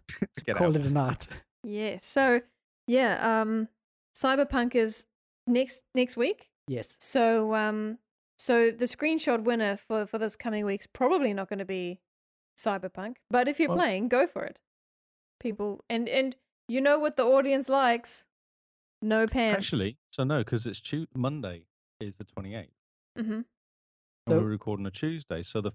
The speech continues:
Speaker 1: first day is actually the end of, uh, Cyberpunk.
Speaker 2: Friendly Feb.
Speaker 1: Yeah.
Speaker 3: That's
Speaker 2: Yeah.
Speaker 3: true.
Speaker 1: So we'll, yeah, so it's still gonna be Friendly Feb.
Speaker 2: So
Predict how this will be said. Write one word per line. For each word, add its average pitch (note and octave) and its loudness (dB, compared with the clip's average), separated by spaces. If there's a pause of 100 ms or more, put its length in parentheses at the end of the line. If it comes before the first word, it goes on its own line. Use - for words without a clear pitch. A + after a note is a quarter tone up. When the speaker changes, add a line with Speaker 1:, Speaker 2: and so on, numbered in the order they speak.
Speaker 1:
first A#2+ -2
day F2+ -8 (120)
is F#2 -12
actually F2 -12 (340)
the G2 0
end G2 -4
of, E2+ -6 (200)
uh, E2+ -8
Cyberpunk. G#2+ -4
Speaker 2:
Friendly C#3 -2 (120)
Feb. C#3 -6 (920)
Speaker 1:
Yeah. F#2+ -2 (280)
Speaker 3:
That's G#3 -6
Speaker 2:
Yeah. D3 -6
Speaker 3:
true. D4+ -2
Speaker 1:
So A2 -2
we'll, G#2+ 0 (340)
yeah, G#2 -4
so A2+ -8
it's G#2+ -8
still B2 -2
gonna G#2+ -4
be F#2 -12
Friendly F2+ -12
Feb. - -14 (540)
Speaker 2:
So D#3 -2